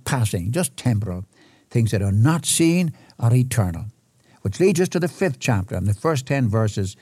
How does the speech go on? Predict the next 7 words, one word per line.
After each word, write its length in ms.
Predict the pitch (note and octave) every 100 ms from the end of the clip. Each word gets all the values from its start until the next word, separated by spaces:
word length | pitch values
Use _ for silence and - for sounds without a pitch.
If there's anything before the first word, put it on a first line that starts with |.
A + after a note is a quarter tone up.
| - - - _
you 140 | A2+ A#2+
have 180 | A#2
Paul's 300 | - C3+ A2+
confidence 720 | - - F3+ G3+ C#3 D3+ D3 B2+
concerning 480 | D#3+ C#3+ C#3 C3
the 80 | C3
future. 480 | - A2 F#2 F2 E2